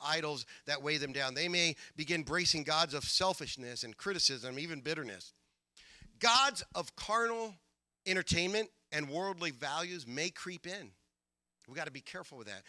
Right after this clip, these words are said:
We can't allow these to cause us to lay down our own convictions and commitments to God. I, I believe Pastor has spoke on this several times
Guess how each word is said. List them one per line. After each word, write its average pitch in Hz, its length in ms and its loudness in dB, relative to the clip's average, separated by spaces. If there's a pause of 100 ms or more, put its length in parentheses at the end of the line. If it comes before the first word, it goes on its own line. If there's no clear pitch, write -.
(160)
We 139 120 -10
can't 180 260 2
allow 175 440 6
these 143 300 2
to 147 100 -6
cause 151 300 -4
us 147 140 0
to 135 120 -4
lay 147 200 0
down 147 240 -2
our 139 200 -2
own 208 260 -2
convictions 127 640 -8 (340)
and 143 160 -8
commitments 139 680 -6 (340)
to 139 120 -6
God. 131 320 4 (200)
I, 117 60 -10
I - 20 -10
believe 123 260 -8
Pastor 143 440 -2
has 113 220 -8 (200)
spoke 131 340 -8
on 123 140 -6
this 123 140 -2
several 139 360 0
times 117 440 -10